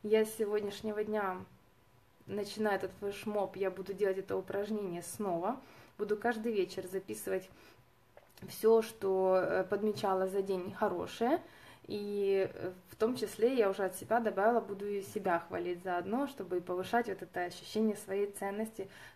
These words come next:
своей самооценки и понимания того, насколько я же ж тоже, э, молодец, да, не только жизнь молодец, но и я молодец. Вот, и вот умение вот этого наслаждаться, быть здесь сейчас, смаковать каждый момент нашей жизни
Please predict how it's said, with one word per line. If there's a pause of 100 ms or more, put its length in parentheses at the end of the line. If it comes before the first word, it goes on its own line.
(140)
своей
самооценки
и
понимания
того,
насколько (380)
я
же
ж (120)
тоже, (1000)
э,
молодец,
да,
не
только
жизнь
молодец,
но
и
я
молодец. (640)
Вот,
и (220)
вот
умение
вот
этого
наслаждаться, (760)
быть
здесь
сейчас,
смаковать
каждый
момент
нашей
жизни